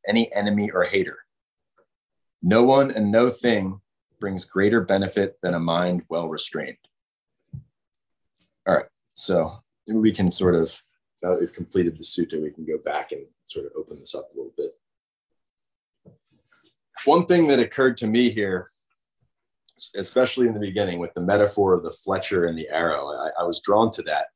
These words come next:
Um, because as we see, in, if, if we just use that first line here,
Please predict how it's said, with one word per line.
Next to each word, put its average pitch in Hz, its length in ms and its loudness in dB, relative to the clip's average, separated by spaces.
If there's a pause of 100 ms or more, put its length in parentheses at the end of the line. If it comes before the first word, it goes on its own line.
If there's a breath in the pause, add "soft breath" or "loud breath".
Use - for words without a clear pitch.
Um, 80 400 -4 (3500)
because 120 760 4 (2750 soft breath)
as 101 200 0
we 107 100 2
see, 131 320 4
in, 113 180 2
if, - 280 -4
if 104 100 -2
we 107 100 4
just 120 280 0
use 113 220 6
that 110 320 2
first 120 340 0
line 101 320 2
here, 82 300 -12